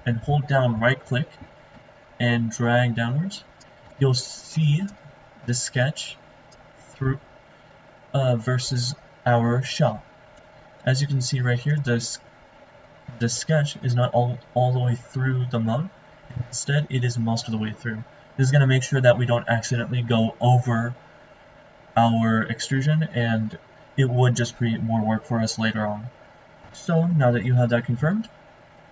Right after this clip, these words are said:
press Shift E to extrude this. Select on symmetric extrusion,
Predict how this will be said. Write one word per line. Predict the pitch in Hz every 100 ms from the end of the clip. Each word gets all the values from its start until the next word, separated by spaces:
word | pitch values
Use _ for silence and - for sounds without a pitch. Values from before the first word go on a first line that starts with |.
| - - - -
press | 127 123
Shift | - 127 123 - - -
E | 147 139 202 - - - - -
to | 131
extrude | 123 - 180 180
this. | 120 147 - - - - - - - - - - - - - - - - -
Select | 135 143 - -
on | 135 127
symmetric | - 123 120 135
extrusion, | 127 123 - 139 180